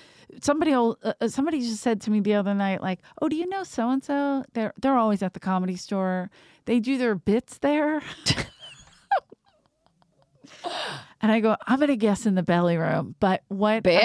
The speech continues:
Speaker 1: Um, yeah, <laughs> 'cause I felt bad. Like, I was like, "What does that mean?"
Speaker 2: I get ups-, I,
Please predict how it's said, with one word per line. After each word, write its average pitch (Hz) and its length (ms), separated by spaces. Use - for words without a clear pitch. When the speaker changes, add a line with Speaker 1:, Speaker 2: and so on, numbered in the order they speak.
Speaker 1:
Um, 185 540
yeah, 233 260
<laughs> - 320
'cause 320 140
I 339 160
felt 339 220
bad. 277 280
Like, 233 180
I 214 60
was 247 120
like, 226 160
"What - 60
does 294 120
that 240 200
mean?" 233 340
Speaker 2:
I 226 120
get 262 140
ups-, - 200
I, 226 160